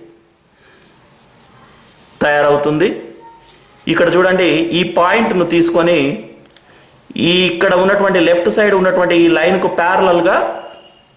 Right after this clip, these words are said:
ఈ పాయింట్ నుండి కొద్దిగా ఒక వన్ సెంటీమీటర్ పైకి ఈ విధంగా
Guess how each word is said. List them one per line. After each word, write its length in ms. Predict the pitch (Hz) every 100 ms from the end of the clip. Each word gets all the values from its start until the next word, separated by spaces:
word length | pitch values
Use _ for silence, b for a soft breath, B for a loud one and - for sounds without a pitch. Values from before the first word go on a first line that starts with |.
| -
ఈ 140 | 165 170
పాయింట్ 300 | 156 170 170
నుండి 480 | 160 165 262 - - - - - _ _ _ _ - - - - - - - - - - - - - - - - - B B B B B -
కొద్దిగా 280 | 151 151 151
ఒక 140 | -
వన్ 260 | 131 143 165
సెంటీమీటర్ 640 | 165 139 147 139 143 -
పైకి 300 | 139 139 147
ఈ 100 | 135
విధంగా 600 | 127 127 143 180 339 -